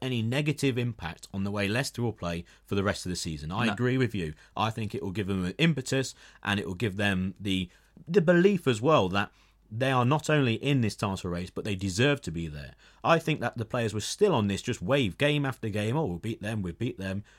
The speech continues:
Speaker 1: and not really paying any attention to the league. They're only paying attention to the number of points they get because they get a bonus every ten points.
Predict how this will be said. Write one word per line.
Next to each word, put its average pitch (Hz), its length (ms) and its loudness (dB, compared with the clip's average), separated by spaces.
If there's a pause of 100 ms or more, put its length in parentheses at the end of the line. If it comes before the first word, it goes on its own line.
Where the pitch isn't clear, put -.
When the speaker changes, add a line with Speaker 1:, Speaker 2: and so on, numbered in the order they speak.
(320)
Speaker 1:
and 180 180 4
not 214 180 4
really 139 280 2
paying 104 220 -2
any 87 120 -2
attention 185 420 -2
to 90 100 -6
the 78 100 -4
league. 69 320 -12 (520)
They're 147 120 4
only 196 100 6
paying 107 200 0
attention 107 400 -2
to - 100 -2
the 98 100 0
number 101 220 0
of 87 100 -2
points 151 240 0
they 78 100 -10
get 98 200 -4
because 123 240 -4
they 131 80 -4
get 131 120 -2
a 127 40 -2
bonus 160 360 -2
every 85 200 -6
ten 82 200 -6
points. 73 380 -10